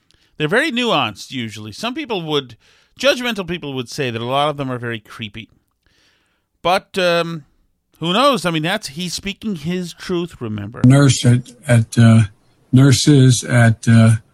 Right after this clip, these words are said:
Speaker 2: Walter Reed Hospital who would bend down and whisper in my ear.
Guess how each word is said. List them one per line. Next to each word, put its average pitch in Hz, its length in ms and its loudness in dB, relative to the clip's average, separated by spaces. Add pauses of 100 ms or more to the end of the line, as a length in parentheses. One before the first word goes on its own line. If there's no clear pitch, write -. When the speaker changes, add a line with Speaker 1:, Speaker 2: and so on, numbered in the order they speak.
(160)
Speaker 2:
Walter 127 260 6
Reed 131 220 6
Hospital 131 520 4
who 120 220 8
would 113 260 6 (420)
bend 135 320 6
down 131 380 6
and 110 240 2 (100)
whisper 131 360 4
in 127 80 8
my 117 180 6
ear. 117 480 6